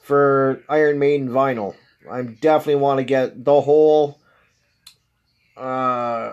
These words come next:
Iron Maiden collection, even though there's a lot of the er, later Iron Maiden albums that I'm not very fond of. Uh, don't like half the songs on 'em. I mean, there's a couple little gems in there,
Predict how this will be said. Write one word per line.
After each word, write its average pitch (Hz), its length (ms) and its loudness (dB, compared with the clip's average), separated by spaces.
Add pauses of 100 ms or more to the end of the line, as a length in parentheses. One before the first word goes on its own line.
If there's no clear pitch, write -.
Iron 147 260 0
Maiden 147 300 -2
collection, 147 720 -4
even 147 220 -6
though 139 100 0
there's 131 140 -2
a 127 80 0
lot 139 400 2
of 135 140 0
the 131 420 0 (120)
er, 127 140 -12
later 143 640 0
Iron 143 260 -2
Maiden 143 280 -2
albums 135 300 -6
that 127 100 -2
I'm 117 380 -6
not 139 340 -2 (200)
very 123 320 -6
fond 131 380 -6
of. 160 260 -4 (960)
Uh, 117 220 -6
don't 143 280 0
like 131 200 -2
half 131 300 -6
the 131 120 -8
songs 131 480 -6
on 127 220 -2
'em. 135 100 -4
I 131 80 -4
mean, 127 180 -8
there's 127 180 -6
a 120 40 -6
couple 123 360 -6
little 120 400 -4
gems 120 480 -8
in 120 180 -8
there, 117 160 -8